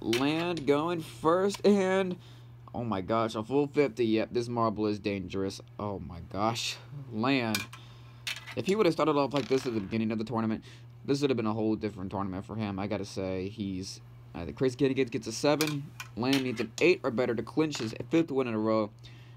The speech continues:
He gets to the thirty. That's enough. That is more, way more than enough. He gets eighty in a game. What a game for Land and Crazy Candy Canes. Oh, he's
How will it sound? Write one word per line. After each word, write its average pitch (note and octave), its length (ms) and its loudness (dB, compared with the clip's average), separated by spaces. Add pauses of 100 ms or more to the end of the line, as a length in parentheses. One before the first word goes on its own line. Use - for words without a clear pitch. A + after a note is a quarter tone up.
He C#3+ 120 4
gets F3 220 6
to D#3 100 -4
the D#3 100 6
thirty. F3+ 500 6 (320)
That's D#3+ 260 2
enough. E3+ 340 0
That B2+ 120 2
is A#2 120 -2 (120)
more, D#3 300 -2
way F3+ 260 2
more C#3+ 260 4
than A#2+ 100 0
enough. A2+ 340 0
He C#3+ 160 -4
gets D3 260 4 (140)
eighty E3+ 300 6
in C3+ 80 2
a C3 40 -2
game. A#2+ 380 -2 (100)
What F3+ 240 2
a B2+ 80 -2
game A2+ 460 0 (340)
for A2+ 520 0
Land G#2+ 640 -2
and F2 260 -10
Crazy A#2+ 260 -4
Candy A2 220 -2
Canes. F2+ 260 -8
Oh, G2 180 -4
he's B2 200 -6